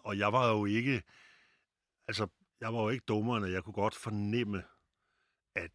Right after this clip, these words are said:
med det skifte, der ville der komme meget store omlægninger i Justitsministeriet. Og det ville være omlægninger, som jeg jo på ingen måde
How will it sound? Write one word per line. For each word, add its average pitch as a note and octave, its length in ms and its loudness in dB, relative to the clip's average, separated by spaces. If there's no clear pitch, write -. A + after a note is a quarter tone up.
med A2+ 180 -6
det A#2 200 -2
skifte, A2+ 560 -4
der G2+ 120 0
ville G#2+ 280 -2
der G2+ 80 -4
komme G2+ 480 -4
meget G2+ 300 0
store G#2 340 -4
omlægninger F#2+ 580 -4
i F2 80 -10
Justitsministeriet. F2+ 800 -10
Og F#2 180 -6
det A2+ 140 2
ville C3 140 0
være G#2+ 120 2
omlægninger, G2 680 -4
som F#2 180 -6
jeg F#2 100 0
jo A2+ 140 0
på - 200 -12
ingen B2+ 320 -2
måde G2+ 400 -2